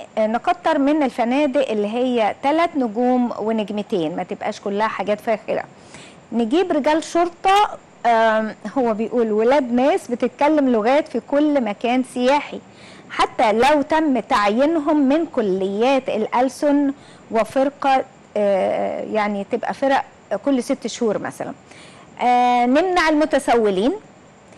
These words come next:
ننزل تاكسي تبع الحكومة شغال بتعريفة موحدة ومعاه كمبيوتر، آه، يطبع إيصال، ومعاه لاسلكي يقول مين معاه ورايح فين.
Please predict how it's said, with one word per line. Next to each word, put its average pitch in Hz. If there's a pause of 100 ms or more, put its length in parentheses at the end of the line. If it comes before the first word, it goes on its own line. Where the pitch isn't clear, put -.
(200)
ننزل 285
تاكسي 311
تبع 269
الحكومة 262
شغال 240
بتعريفة 208 (180)
موحدة 233 (440)
ومعاه 247
كمبيوتر، 302 (220)
آه، 202
يطبع 233 (120)
إيصال، 233 (340)
ومعاه 254
لاسلكي 294
يقول 277
مين 285
معاه 233 (120)
ورايح 208
فين. 233